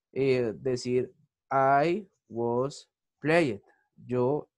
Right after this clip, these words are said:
estaba, eh, yo jugué. Perdón, I played.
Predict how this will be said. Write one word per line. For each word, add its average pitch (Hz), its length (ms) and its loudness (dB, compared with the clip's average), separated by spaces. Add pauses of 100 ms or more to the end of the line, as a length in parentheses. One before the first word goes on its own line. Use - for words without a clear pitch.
(140)
estaba, 117 640 -4 (500)
eh, 113 300 -4
yo 110 120 -2
jugué. 117 400 -4 (220)
Perdón, 131 340 -2 (120)
I 147 260 4
played. 151 440 0